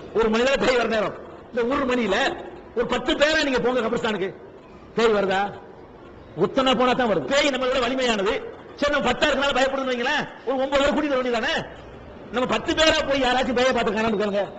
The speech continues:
பார்த்ததே கிடையாது. சரி, வெளிச்சத்துல எவனாச்சும் பேயை பாத்தீங்களா? பேயை பார்த்து அம்புட்டு பேர் இருட்டுல பாத்துக்கலாம். இருட்டுல தான் பேய் தெரியுது, தனியா இருந்தா தான் பேய் தெரியுது.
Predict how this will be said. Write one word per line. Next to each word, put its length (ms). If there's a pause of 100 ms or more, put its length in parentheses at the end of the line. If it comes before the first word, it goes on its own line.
(600)
பார்த்ததே 360
கிடையாது. 320 (580)
சரி, 240 (600)
வெளிச்சத்துல 520
எவனாச்சும் 280
பேயை 140
பாத்தீங்களா? 540 (720)
பேயை 300
பார்த்து 220
அம்புட்டு 260
பேர் 300
இருட்டுல 320
பாத்துக்கலாம். 300 (260)
இருட்டுல 340
தான் 220
பேய் 240
தெரியுது, 380 (520)
தனியா 280
இருந்தா 320
தான் 220
பேய் 180
தெரியுது. 380